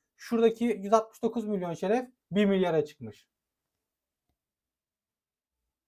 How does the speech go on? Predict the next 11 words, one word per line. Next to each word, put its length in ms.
Senin 320
gemini 300
de 60
hallettik. 760
Soracağın 420
da 40
herhangi 340
bir 80
şey 140
yok 160
sanırsam, 640